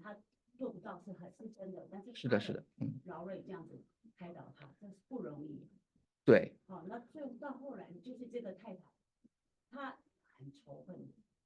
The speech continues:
Speaker 1: 她的仇恨，但她的仇恨在她的立场也没错啊。
Speaker 2: 对啊，是啊，是的。
Speaker 1: 她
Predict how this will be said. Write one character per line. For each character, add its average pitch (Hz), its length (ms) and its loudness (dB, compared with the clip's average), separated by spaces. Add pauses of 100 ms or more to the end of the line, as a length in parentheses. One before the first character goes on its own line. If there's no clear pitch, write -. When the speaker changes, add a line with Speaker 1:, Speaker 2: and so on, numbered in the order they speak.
(260)
Speaker 1:
她 240 80 -14
的 208 160 -8
仇 185 220 -6
恨， 202 200 -6
但 247 280 0
她 240 100 -2
的 220 140 0
仇 180 80 -4
恨 185 160 -2
在 - 100 -4
她 208 140 -6
的 185 60 -6
立 196 100 -6
场 147 240 -12
也 160 80 -6
没 170 180 -4
错 240 240 -4
啊。 - 160 -6
Speaker 2:
对 143 160 12
啊， 117 80 12
是 123 180 8
啊， 123 120 12
是 - 180 -4
的。 104 80 8
Speaker 1:
她 226 100 0